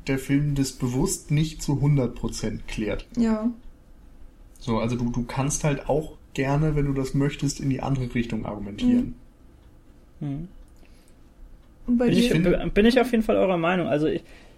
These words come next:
Speaker 3: ich finde, Gilliam sagt nicht, okay, diese Realität ist,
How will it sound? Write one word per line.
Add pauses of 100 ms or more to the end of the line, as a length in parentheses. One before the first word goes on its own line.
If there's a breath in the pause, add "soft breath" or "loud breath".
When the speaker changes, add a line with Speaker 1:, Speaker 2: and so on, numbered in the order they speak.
(160)
Speaker 3:
ich
finde,
Gilliam
sagt
nicht,
okay,
diese
Realität
ist,